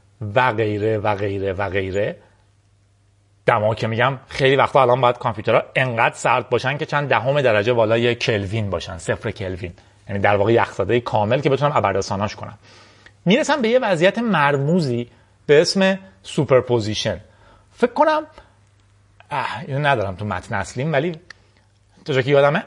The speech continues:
انیشتین یه جایی میگه که این یه اسپوکیه، یه اتفاق همون مرموز، عجیب،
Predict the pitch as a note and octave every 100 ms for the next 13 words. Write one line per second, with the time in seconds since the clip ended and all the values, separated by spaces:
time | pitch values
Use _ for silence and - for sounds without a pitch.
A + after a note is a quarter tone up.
0 | - F3 E3+ - G3 A#3 A#3+ G3 A3 A#3+
1 | A3 E3 G3+ G#3 A#3 A#3 A#3+ _ _ _
2 | A#3 A#3 A3+ G#3+ - - - E3+ - -
3 | F3+ A2 F2+ _ _ _ _ _ E3 G#3+
4 | G#3+ F3 E3+ F3 F#3 G#3+ G#3 G3+ G3+ -
5 | _ _ _ _ _ _ _ _ _ _
6 | _ _ _ _ _ - B2 A#2+ A2+ A2+
7 | A#2 C3 C#3 B2 G#2 - - - B2+ B2
8 | C#3+ D3 B2